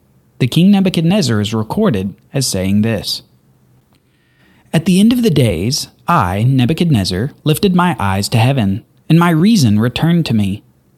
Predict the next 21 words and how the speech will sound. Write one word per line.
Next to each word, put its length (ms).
And 100
I 100
blessed 600
the 80
Most 320
High, 420
and 200
praised 480
and 120
honored 420
him 240
who 120
lives 300
forever. 500
For 140
his 180
dominion 480
is 200
an 120
everlasting 760
dominion, 560